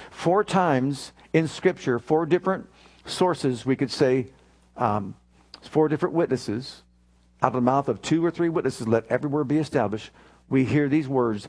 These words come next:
"The just shall live by faith." If he said it once, it would be important. If he says it twice, it's more important. If he says it three times, it's getting even more important. But if he says it four times, it's serious.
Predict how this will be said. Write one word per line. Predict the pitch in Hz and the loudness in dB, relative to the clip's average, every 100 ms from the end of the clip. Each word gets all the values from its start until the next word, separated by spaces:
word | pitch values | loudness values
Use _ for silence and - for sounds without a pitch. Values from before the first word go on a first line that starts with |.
| - - | -14 -4
"The | 117 | -4
just | 101 131 143 - - - _ _ _ | 2 2 2 -4 -16 -20 _ _ _
shall | - - 127 127 131 - - _ - | -8 0 0 0 -2 -8 -20 _ -2
live | 113 110 127 131 135 107 _ _ - | 2 4 4 2 -4 -12 _ _ -2
by | 113 117 113 117 113 _ _ | 2 2 2 -2 -6 _ _
faith." | - - 110 98 - - | -2 0 0 -2 -12 -2
If | - 135 | 0 0
he | |
said | 147 160 | 2 2
it | 147 | 2
once, | 135 143 190 - | 2 0 0 -2
it | 170 | -2
would | 160 | 2
be | 147 165 170 - _ _ - | 2 0 -2 -10 _ _ -2
important. | 196 147 135 113 143 - _ _ _ _ _ | -2 0 -2 -2 -6 -10 _ _ _ _ _
If | - | 0
he | 135 | 2
says | 123 143 | 2 2
it | 131 | 0
twice, | - 175 175 165 151 | 0 2 4 2 0
it's | 135 - - _ _ _ - | -2 -6 -12 _ _ _ -2
more | 170 | 0
important. | 180 143 127 120 131 - _ _ - | 0 0 0 0 -6 -10 _ _ -4
If | 135 | 0
he | |
says | 143 180 | 2 4
it | 151 | 2
three | - 196 214 | 2 0 2
times, | 170 147 147 135 | 2 4 4 2
it's | - | 2
getting | 156 147 | 2 4
even | 143 135 | 2 2
more | 135 147 175 | 2 2 0
important. | 127 120 110 123 - - - | 0 0 0 -4 -10 -20 0
But | 127 | 2
if | |
he | 196 | 4
says | 208 220 | 2 2
it | 208 | 2
four | 202 208 | 0 0
times, | 202 190 190 180 | 2 2 4 2
it's | 156 | -2
serious. | - 151 131 127 127 - | 0 -2 2 2 0 -6